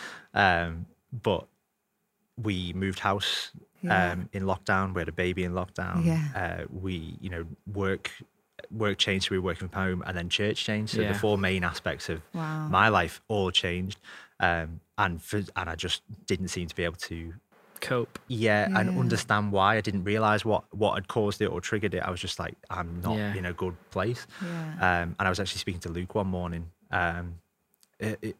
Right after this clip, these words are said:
Speaker 1: who has been just constant advice for me over the years. Like,
Speaker 3: Yeah.
Speaker 2: Mm.
Speaker 1: he, and he just said, "Yeah, but everything's changed. Like, everything has changed for you."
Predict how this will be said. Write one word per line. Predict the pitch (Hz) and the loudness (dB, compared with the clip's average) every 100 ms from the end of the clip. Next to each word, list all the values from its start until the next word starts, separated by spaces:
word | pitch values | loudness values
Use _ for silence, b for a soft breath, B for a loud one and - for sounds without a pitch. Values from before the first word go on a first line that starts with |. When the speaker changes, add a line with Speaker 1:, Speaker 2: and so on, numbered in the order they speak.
| - | -6
Speaker 1:
who | 104 87 85 | -4 -4 -6
has | - 95 87 | -6 -6 -4
been | - 92 85 | 0 0 0
just | 90 - | -6 -4
constant | 85 82 - 80 | -4 -4 -6 -6
advice | 82 82 - | -2 -2 -2
for | |
me | 87 82 | -4 -4
over | 80 | -4
the | 82 | -6
years. | 82 80 - | -6 -6 -4
Like, | 92 - | -4 -4
Speaker 3:
Yeah. | - - - - 170 | -4 0 0 -2 -4
Speaker 2:
Mm. | |
Speaker 1:
he, | - 107 98 | -2 -2 -2
and | 98 90 | -2 -2
he | 87 101 90 85 B B B B B _ | -2 -4 -4 -8 B B B B B _
just | - 95 | -4 -2
said, | 92 78 - | -2 -2 -8
"Yeah, | 98 | -8
but | - | -4
everything's | 107 101 87 | -4 -2 0
changed. | - 95 107 - - | 2 0 0 -4 -4
Like, | 95 - - | -6 -6 -4
everything | 101 123 117 113 - | -2 0 -2 -4 -4
has | 101 | -4
changed | 107 104 101 | -2 -2 -2
for | 107 | -4
you." | 104 | -4